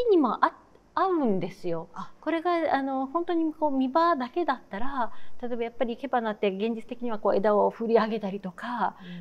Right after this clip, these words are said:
Speaker 2: うん。
Speaker 1: もう下の方にかがんだりとか、
Speaker 2: うん。
Speaker 1: あの、かなり行動していかなきゃいけないので、
Speaker 2: あ、動きやすい。
Speaker 1: あの、そう、動きやすいっていうのも非常に重要でしたし、あと、あの、作品の邪魔をしないですよね。
Speaker 2: あ。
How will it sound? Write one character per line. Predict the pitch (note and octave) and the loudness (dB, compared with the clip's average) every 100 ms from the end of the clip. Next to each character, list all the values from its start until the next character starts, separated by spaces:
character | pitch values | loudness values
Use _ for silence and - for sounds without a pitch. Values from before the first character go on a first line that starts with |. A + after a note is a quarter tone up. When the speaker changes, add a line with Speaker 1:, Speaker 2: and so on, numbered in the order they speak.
| D#3+ | -6
Speaker 2:
う | |
ん。 | |
Speaker 1:
も | G3+ | -4
う | F#3 | -4
下 | A3 | -4
の | G#3 | -2
方 | A3 | -2
に | G3 | -4
か | - | -4
が | G#3 G#3+ | -6 -6
ん | G#3+ | -6
だ | |
り | A3+ | -8
と | A3 | -10
か、 | G3 B3 B3+ A3 - - - - G3+ | -10 -6 -4 -6 -8 -18 -20 -16 -10
Speaker 2:
う | |
ん。 | |
Speaker 1:
あ | |
の、 | G3 F#3+ | -10 -10
か | C#4 | -8
な | C#4+ | -8
り | A3 | -6
行 | A#3 A#3 | -4 -4
動 | A#3 A3+ G#3+ G3+ - - | -2 0 2 0 -4 -16
し | - | -16
て | - | -12
い | A#3 | -10
か | B3 | -6
な | C4+ | -6
き | C4 | -6
ゃ | |
い | F#3+ | -8
け | G#3+ | -8
な | A#3 | -8
い | G#3+ | -12
の | F3 | -14
で、 | G3 C4 B3 - - | -12 -8 -8 -8 -10
Speaker 2:
あ、 | E3 | -8
動 | G3+ | -8
き | G3 A3 | -6 -6
や | F#3+ | -6
す | - | -10
い。 | |
Speaker 1:
あ | E3+ | -8
の、 | |
そ | A#3 | -2
う、 | A3+ | 0
動 | C4 | 0
き | C4+ | 0
や | C4+ B3 | -6 -2
す | E4 | -2
い | C4+ | -2
っ | |
て | - G#3+ | -4 -2
い | G#3+ | -2
う | |
の | G3 | -2
も | F#3+ | -8
非 | - | -8
常 | G#3 | -8
に | G3 | -6
重 | G#3 G3+ | -6 -6
要 | G#3 G3+ | -8 -8
で | A3 | -8
し | - | -10
た | - | -16
し、 | F3+ - B3 G#3+ - - - - - | -14 -10 -8 -8 -12 -20 -20 -14 -12
あ | |
と、 | C4 B3 G#3 F#3+ - | -4 -2 0 -2 -6
あ | G3 | -12
の、 | G3 G3+ G3 G3 | -12 -12 -12 -14
作 | - A3+ D#4 | -16 -8 -4
品 | G4+ G4+ F#4+ | -2 -2 -2
の | F#4 | -4
邪 | D4+ C#4+ | -4 -4
魔 | E4 F4 F4+ | -4 -6 -6
を | F4 E4+ | -8 -8
し | - C#4 | -6 -4
な | D#4+ | -2
い | A#3+ F3+ | -2 -4
で | C4 | -12
す | - F#3 | -10 -10
よ | E3 | -6
ね。 | A#3 | -8
Speaker 2:
あ。 | C#4+ | -10